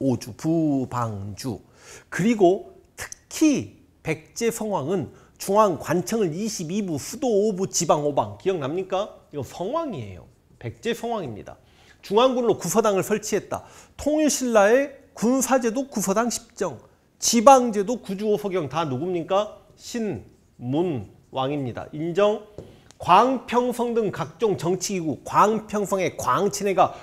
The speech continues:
국정을 총괄했던 건 태봉이었고 당시 태봉왕은 누굽니까? 궁예니까 이건 궁예에 대한 설명이 되겠습니다. 국호를 마진으로 바꿨다. 역시 궁예에 대한 설명입니다. 그럼 여러분들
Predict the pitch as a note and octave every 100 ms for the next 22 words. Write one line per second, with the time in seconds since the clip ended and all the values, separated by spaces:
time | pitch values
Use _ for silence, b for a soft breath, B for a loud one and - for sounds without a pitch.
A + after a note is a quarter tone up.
0 | B - D3+ A3 G3 C3+ - A3+ G#3+ F#3+
1 | G3 E3+ F3 F3 - G#3+ G#3+ A3+ G#3+ F3+
2 | - B2 G#2 B - F3+ F#3 - G3+ G#3
3 | F3+ D3+ E3+ E3+ C#3 D#3+ D#3 C#3+ E3 E3+
4 | - - - E3 F3+ F#3+ E3+ D3 C3 C#3+
5 | C3 C#3+ C#3 C#3+ C3+ B2 B2 C3+ D#3+ E3
6 | D3+ C#3+ D3+ D3 B2+ B2 A2 E2 - -
7 | _ _ _ _ _ _ _ _ _ -
8 | b b b - G3+ C4 G3+ D3+ F#3 A3+
9 | A3 E3+ F#3 - C3+ C#3+ - F#3+ - D#3
10 | F3 D3+ C3 D3 C#3+ A#2+ A2 - C4+ G#3
11 | F3 G#3 C3+